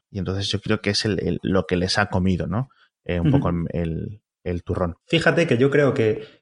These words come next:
Speaker 2: eh, puede tener más interés Android Wear en este mercado de relojes de, de lujo que estamos viendo, con relojes de Fossil, de Tag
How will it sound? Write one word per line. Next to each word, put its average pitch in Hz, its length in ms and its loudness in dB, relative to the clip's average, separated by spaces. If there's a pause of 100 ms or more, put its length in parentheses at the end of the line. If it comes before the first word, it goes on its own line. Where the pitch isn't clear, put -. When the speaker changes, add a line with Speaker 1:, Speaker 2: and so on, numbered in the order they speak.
(120)
Speaker 2:
eh, 117 500 0
puede 147 220 6
tener 143 560 2
más 135 320 4
interés 131 480 4
Android 139 300 6
Wear 120 340 2
en 127 100 4
este 135 200 4
mercado 135 420 6
de 123 200 6
relojes 131 580 2
de, 117 340 2
de 117 180 2
lujo 156 300 2
que 135 80 2
estamos 131 300 2
viendo, 175 640 2
con 117 260 2
relojes 113 340 2
de 113 80 4
Fossil, 131 480 4
de 110 120 4
Tag 110 180 2